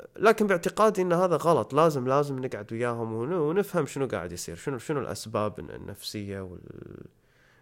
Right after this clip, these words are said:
يعني، أي نوع من الظروف اللي خلتهم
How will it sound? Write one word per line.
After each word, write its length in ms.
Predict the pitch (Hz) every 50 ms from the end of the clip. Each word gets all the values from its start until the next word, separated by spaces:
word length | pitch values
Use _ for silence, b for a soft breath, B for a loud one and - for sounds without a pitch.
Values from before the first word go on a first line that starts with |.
| b _
يعني، 340 | - - 107 104 - - -
أي 160 | - 151 147
نوع 160 | 139 135 123 110
من 180 | 113 113 110
الظروف 460 | 110 101 104 110 117 131 127 117 -
اللي 280 | 113 107 101 107 110 110 b b b b b b
خلتهم 760 | - - - 131 131 147 160 156 - - - 117 113 123 135